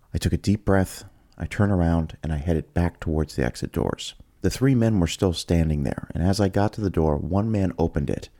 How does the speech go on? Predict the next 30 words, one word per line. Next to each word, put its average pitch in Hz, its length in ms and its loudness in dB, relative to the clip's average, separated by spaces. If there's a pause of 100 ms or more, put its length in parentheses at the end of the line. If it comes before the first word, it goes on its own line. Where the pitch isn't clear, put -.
(480)
As 104 140 2
he 113 120 2
held 135 220 4
the 131 60 -2
door 104 240 4
open, 76 440 0
I 80 80 4
walked 87 380 2
in 80 140 0
and 73 160 -2
said, - 180 -6
"Thank 180 340 -2
you." 64 140 -2 (160)
I 80 60 2
limped 90 300 2
past 80 360 -2
them. - 240 -6 (680)
As 95 140 2
I 107 60 4
was 95 140 -2
heading 147 260 2
back 113 240 0
to 95 80 -2
the 90 120 4
auditorium, 80 680 2 (120)
I 76 80 -6
stopped - 440 -2
for 78 140 -2
a 73 60 0
moment, 64 440 -4